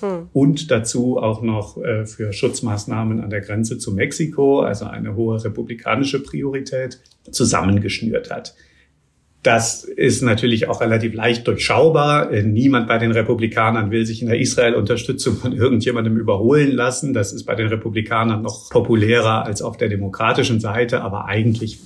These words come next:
Speaker 2: relativ unumstritten in den, in den U S A. Ich denke mal,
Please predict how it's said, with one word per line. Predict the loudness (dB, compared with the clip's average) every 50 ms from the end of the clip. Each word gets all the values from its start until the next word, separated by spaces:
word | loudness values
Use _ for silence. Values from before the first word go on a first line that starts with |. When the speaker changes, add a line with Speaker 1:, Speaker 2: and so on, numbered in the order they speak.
| -20 -20 -20 -14 _ -2
Speaker 2:
relativ | 0 2 2 2 2 0 0 -2 -4 -2 -4
unumstritten | -2 -2 0 2 2 2 2 2 0 0 0 0 0 2 2 2 2 2
in | 0 -2 -2 -2
den, | -2 -2 -4 -4 -4
in | -4 -2 0
den | 0 0 0 0
U | 2 0
S | 0 0 -2 -4 -6
A. | -6 -4 -2 -2 -4 -4 -8 -18 -20 -20 -20 _ _ _ _ _ _ _ -2
Ich | -2 -2 0 2
denke | 2 2 2 2 2 2
mal, | 2 2 0 0 0 0 0 -2 -6